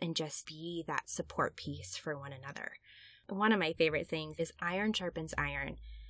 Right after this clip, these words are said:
And to me, this means that we have to willingly seek out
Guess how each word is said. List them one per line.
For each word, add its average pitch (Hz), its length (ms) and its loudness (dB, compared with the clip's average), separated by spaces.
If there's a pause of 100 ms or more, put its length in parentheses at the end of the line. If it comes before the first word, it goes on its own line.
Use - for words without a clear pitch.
(380)
And 175 340 4
to - 160 -4
me, 226 520 6
this 190 240 0
means 180 320 -2
that - 140 -4
we 190 100 0
have 240 240 0
to 247 180 0 (220)
willingly 180 720 4
seek - 360 -4
out 139 280 -4